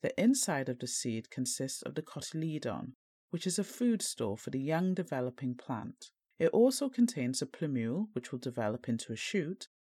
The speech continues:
and a radicle, which will develop into a root. For germination to occur, the following conditions are needed. Oxygen. This is used for aerobic respiration. This will release energy for cells to use during cell growth.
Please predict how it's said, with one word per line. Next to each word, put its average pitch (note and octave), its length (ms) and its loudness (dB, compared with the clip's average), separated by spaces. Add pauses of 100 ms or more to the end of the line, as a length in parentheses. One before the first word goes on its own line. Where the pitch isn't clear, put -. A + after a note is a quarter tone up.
and E3+ 140 0
a F3 60 0
radicle, G3 760 0
which - 180 -8
will D#3 60 -2
develop A#2+ 500 -6
into A2 280 -4
a G#2+ 80 -2
root. B2 480 -4 (340)
For - 80 -2
germination C4 680 4
to B3 120 -2
occur, A2 640 -2
the - 60 -6
following A#3 480 6
conditions A#2 580 0
are A#2+ 40 0
needed. C#3+ 560 -4 (400)
Oxygen. - 720 -2 (200)
This B3 180 2
is D#4 200 2
used F#3+ 220 4
for D#3 300 2
aerobic A#2+ 520 0
respiration. - 920 -4 (160)
This - 220 -2
will C4 100 4
release A3 460 4
energy D#3+ 400 -2
for - 160 -8
cells C#3 460 -2
to - 120 0
use B2 380 -2
during A#2 320 -2
cell G2+ 340 -2
growth. A2 600 -2